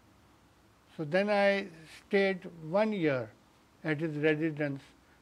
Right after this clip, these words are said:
and finished the painting in one year. But I completed the, the dream which his father had that somebody should paint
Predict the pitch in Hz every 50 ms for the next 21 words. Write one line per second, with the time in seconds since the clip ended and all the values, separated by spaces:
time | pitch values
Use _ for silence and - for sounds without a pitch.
0 | _ _ - 156 156 156 156 147 - - 175 170 175 180 170 156 175 160 - -
1 | 160 156 156 143 170 160 160 160 156 147 156 156 160 156 151 143 135 131 127 127
2 | - - - - - _ _ _ - 147 165 160 160 180 175 170 170 190 185 165
3 | - 190 220 226 196 226 196 185 180 - - _ _ _ _ _ _ _ _ -
4 | - 156 147 165 165 165 165 160 151 143 170 - _ _ _ _ _ _ _ _
5 | _ _ _ _ _ _ _ _ _ _ _ _ _ _ _ _ _ _ _ _
6 | _ - 135 147 156 139 117 120 160 196 202 196 170 143 127 123 _ _ _ _
7 | _ _ _ _ _ _ 160 151 143 156 151 - - - 151 143 139 151 151 143
8 | 127 139 143 143 143 147 139 135 147 131 - - - 165 160 160 160 165 165 147
9 | - 156 143 135 _ - 147 135 120